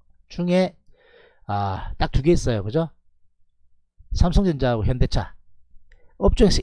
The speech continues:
일 등이기 때문에 저점 매수하는 거기 때문에 그래요. 자, 외국계 매수세 들어오고 있네. 같이 사 들어가는 겁니다. 이해되십니까?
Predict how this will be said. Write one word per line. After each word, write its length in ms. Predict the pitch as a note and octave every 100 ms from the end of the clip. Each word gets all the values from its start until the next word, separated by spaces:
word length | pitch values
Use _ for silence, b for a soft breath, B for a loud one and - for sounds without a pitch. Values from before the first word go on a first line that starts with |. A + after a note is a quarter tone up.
| -
일 140 | A#3+
등이기 360 | - B3 E3 A#2
때문에 340 | A#2+ A#2 A2
저점 360 | - C3 G#3+ G3
매수하는 720 | G3+ G3 E3+ - - F3 E3+
거기 180 | D3+ A#2
때문에 240 | A#2 A2
그래요. 420 | - A2+ G2 G#2 - b -
자, 140 | D#3+
외국계 380 | A2+ C#3 F#3+ -
매수세 460 | D3+ A#2+ - A3+
들어오고 300 | D#4+ D3 C3+ A#2
있네. 180 | G2+ F2
같이 400 | - - - D4+
사 160 | -
들어가는 380 | A#3+ F3 C#3 B2
겁니다. 260 | B2+ G2+ G2
이해되십니까? 680 | B2 E3+ F3 D#3+ B2+ F3